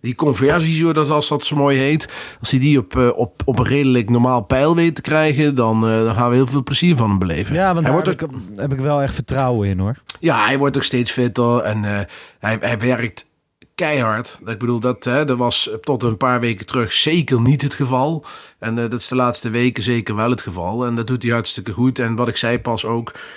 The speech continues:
Speaker 1: hij krijgt de kansen. Dat is al, denk ik, stap één. En de tweede stap is dat hij ze gaat maken. Althans, wat meer gaat maken. Het zijn vooral, zeg maar, de honderd procent kansen die hij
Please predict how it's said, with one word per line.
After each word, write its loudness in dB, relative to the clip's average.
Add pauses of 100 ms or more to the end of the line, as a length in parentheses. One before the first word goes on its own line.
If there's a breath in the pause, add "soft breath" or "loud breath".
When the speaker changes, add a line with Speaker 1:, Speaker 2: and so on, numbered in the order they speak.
(220 loud breath)
Speaker 1:
hij -2
krijgt -2
de -6
kansen. 0
Dat 0
is -2
al, 0
denk 0
ik, -10
stap -2
één. 0
En -4
de -6
tweede 0
stap -6
is -8
dat -4
hij -6
ze -2
gaat -4
maken. -2
Althans, 0
wat -4
meer 2
gaat -6
maken. -4
Het -6
zijn 2
vooral, 0
zeg 0
maar, -2
de 0
honderd 2
procent -2
kansen 0 (760 loud breath)
die 2
hij 2